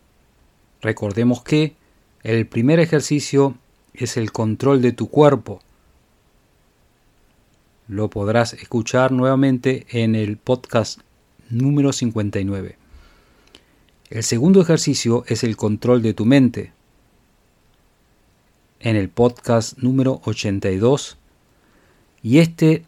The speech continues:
tercer ejercicio es la relajación de tu cuerpo. En este ejercicio quiero que vayas más allá, no solo sentado y quieto, bloqueando todos tus pensamientos posibles, sino que quiero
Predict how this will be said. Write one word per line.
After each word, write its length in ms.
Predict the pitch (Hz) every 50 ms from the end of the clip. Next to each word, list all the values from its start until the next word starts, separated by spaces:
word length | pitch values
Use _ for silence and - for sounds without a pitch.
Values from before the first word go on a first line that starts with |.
| _ -
tercer 340 | 131 123 120 - 156 156
ejercicio 760 | 170 160 - 160 139 131 - 160 135 - - 123 123 120 120 _ _ _ -
es 180 | - 120 113 110
la 120 | 120 113 110
relajación 840 | 110 110 107 104 107 - - 117 104 - - - 131 139 139 127
de 100 | 117 117
tu 140 | 110 113 104
cuerpo. 360 | - 101 95 92 - - - - - _ _ _ _ _ _ _ _ _ _ _ - _ _ _ _ _ _ _ _ _ _ _ -
En 160 | 101 101 117
este 220 | 135 - - 156
ejercicio 640 | 139 - 143 135 - 131 120 - - 104 98 95 - _ _ _ _
quiero 220 | - - 104 104 95
que 100 | 95 95
vayas 520 | 92 98 104 98 - 104 98 95 92 - _ _ _ _ _ _ _ _ _ _ _
más 380 | - 120 82 85 92 92 - -
allá, 360 | 92 - - 110 98 90 - _ _ _ _ _ _ _ _ _ _ _ _ _ -
no 140 | - 120 127
solo 220 | - 156 139 120
sentado 540 | - - 101 95 - 104 101 101 98 98 92
y 60 | 90
quieto, 480 | - - 113 113 110 - - 87 82 - _ _ _ _ _ _ _ _ _ _ _ -
bloqueando 640 | 92 98 90 - - 107 107 104 101 98 95 92 90
todos 360 | - - 101 98 95 90 -
tus 140 | - - -
pensamientos 640 | - - 92 85 - 92 95 95 92 90 85 95 85
posibles, 640 | - 95 82 - - 117 110 92 85 80 - - _ _ _ _ _ _ _ _ _ _ _ _ _ _ _ _ _ _ _ _ _ _ -
sino 300 | - - 90 92 95 -
que 120 | - 95
quiero 440 | 90 - 110 113 113 113 113 117 -